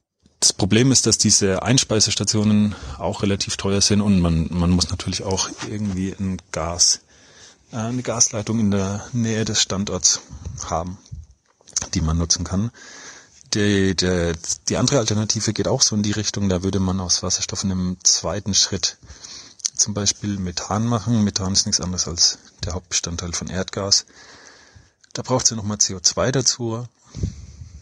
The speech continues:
Klingt vielleicht gut, weil von C O zwei haben wir eh zu viel. Ähm, auf der anderen Seite braucht man aber dann schon reines C O zwei. Äh, und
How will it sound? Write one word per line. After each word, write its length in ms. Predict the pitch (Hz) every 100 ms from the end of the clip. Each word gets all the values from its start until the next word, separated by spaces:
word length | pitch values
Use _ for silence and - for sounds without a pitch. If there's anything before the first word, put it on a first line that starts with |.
| - - - - - - - -
Klingt 220 | - 131
vielleicht 240 | - 98 -
gut, 200 | 131 -
weil 120 | 90
von 160 | - 90
C 120 | 107
O 40 |
zwei 260 | 92 87 95
haben 100 | 95
wir 100 | 85
eh 100 | 120
zu 140 | -
viel. 300 | - 123 131 135 - - - - - _
Ähm, 640 | - 101 101 101 104 101 104 - - - - - -
auf 120 | -
der 100 | 95
anderen 180 | 87 113
Seite 360 | - 101 101 87 - -
braucht 260 | - 92 -
man 100 | 98
aber 160 | 90
dann 360 | 87 85 92 104
schon 320 | - 98 104
reines 500 | 101 78 101 104 -
C 160 | - 98
O 60 |
zwei. 440 | 85 - 82 101 120 - - - - - _ _ _ -
Äh, 320 | 117 113 117 - _ _ _ - -
und 320 | 120 113 107